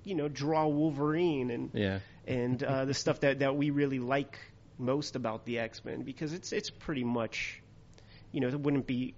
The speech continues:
Speaker 1: controversial to say that, you know, like, the John Byrne, uh, Chris Claremont, you know, Terry Austin era was, like, an incredible era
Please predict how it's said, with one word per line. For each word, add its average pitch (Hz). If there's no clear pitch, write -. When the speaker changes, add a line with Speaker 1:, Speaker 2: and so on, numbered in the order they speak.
Speaker 1:
controversial 120
to 131
say 117
that, 107
you -
know, 76
like, -
the 127
John 117
Byrne, 120
uh, -
Chris -
Claremont, 120
you 123
know, 113
Terry 117
Austin 120
era 120
was, 123
like, 127
an 131
incredible 127
era 123